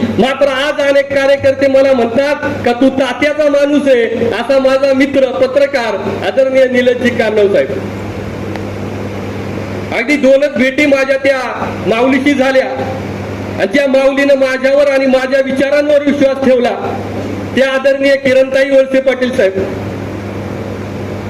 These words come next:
जेव्हा मी राजकारणात नव्हतो, समाजकारणात नव्हतो, अगदी साहेब गावच्या सरपंचाला जरी सांगायचं झालं, तरी बापाचं नाव सांगायला लागायचं, "मी यांचा, यांचा मुलगा."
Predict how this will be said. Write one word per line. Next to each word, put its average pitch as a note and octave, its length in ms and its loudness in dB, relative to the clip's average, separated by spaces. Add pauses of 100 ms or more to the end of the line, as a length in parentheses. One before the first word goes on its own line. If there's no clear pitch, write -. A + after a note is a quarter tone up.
(360)
जेव्हा B3+ 220 2
मी C4+ 140 0
राजकारणात C4 680 0
नव्हतो, C4+ 440 4
समाजकारणात C4 760 0
नव्हतो, B3 640 2 (1400)
अगदी A#3+ 240 0
साहेब C4+ 320 0
गावच्या C4+ 300 2
सरपंचाला C4+ 640 2
जरी C#4 200 2
सांगायचं C#4 500 2
झालं, C4 340 2
तरी C#4+ 100 2
बापाचं C#4 500 0
नाव C#4 100 4
सांगायला C4+ 440 2
लागायचं, C4+ 480 2 (1040)
"मी G#3 120 4
यांचा, C4+ 340 4
यांचा C4+ 260 4
मुलगा." C4 640 0